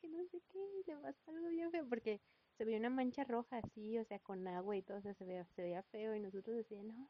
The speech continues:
no, ya", o sea, pensando lo peor, ¿no? Entonces nunca, nunca entramos,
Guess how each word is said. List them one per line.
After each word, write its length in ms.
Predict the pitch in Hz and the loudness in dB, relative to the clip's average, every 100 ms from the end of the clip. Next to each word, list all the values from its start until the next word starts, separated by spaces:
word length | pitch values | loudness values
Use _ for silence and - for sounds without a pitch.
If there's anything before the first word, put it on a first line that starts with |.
| - | -12
no, 160 | 262 | -8
ya", 160 | 247 - | -4 -2
o 40 | 202 | 2
sea, 140 | 196 | 0
pensando 400 | 190 196 196 185 214 | 0 -6 -4 0 2
lo 120 | 247 | 2
peor, 420 | - 175 180 190 | 2 -2 0 -2
¿no? 180 | 196 254 _ _ _ _ _ _ - _ _ _ _ _ _ _ _ _ _ _ | -6 -10 _ _ _ _ _ _ -20 _ _ _ _ _ _ _ _ _ _ _
Entonces 420 | 185 190 190 214 | -2 2 4 4
nunca, 440 | 208 202 202 214 202 | 4 4 4 2 2
nunca 520 | 220 214 220 226 220 | 2 2 6 6 6
entramos, 580 | 214 202 196 190 190 214 | 4 4 4 4 4 0